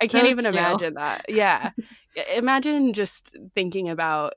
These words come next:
Speaker 1: the fact that George was, like, I don't know, four or five when he was one of the first people to ever go into Disneyland when it opened. And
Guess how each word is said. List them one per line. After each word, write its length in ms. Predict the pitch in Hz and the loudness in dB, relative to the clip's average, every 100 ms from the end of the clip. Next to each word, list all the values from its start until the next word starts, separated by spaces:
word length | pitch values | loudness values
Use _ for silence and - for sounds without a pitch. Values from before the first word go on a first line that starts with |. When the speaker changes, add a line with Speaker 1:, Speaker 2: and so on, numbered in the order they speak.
| - | -8
Speaker 1:
the 100 | 175 | -6
fact 240 | 165 156 | -2 -4
that 120 | 165 156 | -4 -6
George 240 | 156 151 | -6 -6
was, 140 | 160 - | -8 -6
like, 160 | 156 - | -6 -4
I 60 | - | -4
don't 80 | |
know, 120 | 170 151 | -4 -6
four 340 | - 165 160 | -6 -4 -2
or 60 | 156 | -4
five 520 | 156 147 147 156 156 | -2 0 0 -4 -8
when 140 | 156 | -8
he 320 | 151 156 151 - | -6 -4 -4 -4
was 240 | 165 151 | -6 -6
one 160 | 160 156 | -6 -6
of 80 | 151 | -6
the 80 | 160 | -8
first 380 | 160 160 - _ | -6 -8 -8 _
people 380 | 190 - 160 160 | -12 -6 -6 -6
to 180 | - | -8
ever 200 | 165 165 | -6 -6
go 220 | 156 156 160 | -6 -6 -6
into 240 | 156 156 | -8 -10
Disneyland 800 | 165 156 165 147 147 143 147 - _ _ _ | -8 -8 -6 -6 -4 -6 -6 -10 _ _ _
when 120 | 160 | -6
it 80 | 160 | -4
opened. 640 | 165 160 156 156 160 165 - _ _ _ | -4 -4 -6 -6 -4 -6 -10 _ _ _
And 360 | - 156 156 156 | -6 -4 -2 -2